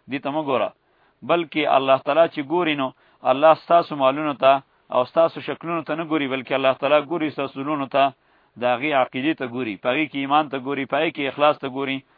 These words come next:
او الله تعالی چې عملونو ته ګوري. وروسته الله تعالی ذکر کوي کنه، «ان اکرمکم عند الله اتقاکم»،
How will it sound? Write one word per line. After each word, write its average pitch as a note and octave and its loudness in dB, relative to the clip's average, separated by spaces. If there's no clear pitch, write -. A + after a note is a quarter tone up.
او B2+ 2
الله C3 2
تعالی D#3 2
چې C#3 -4
عملونو C#3 -4
ته A#2+ -8
ګوري. G#2 -10
وروسته D#3 -4
الله C3+ 0
تعالی C#3+ -4
ذکر D3+ -4
کوي F#3 -6
کنه، B2 -4
«ان C#3 -6
اکرمکم D#3+ 0
عند D3 -4
الله C3+ 2
اتقاکم»، C#3 0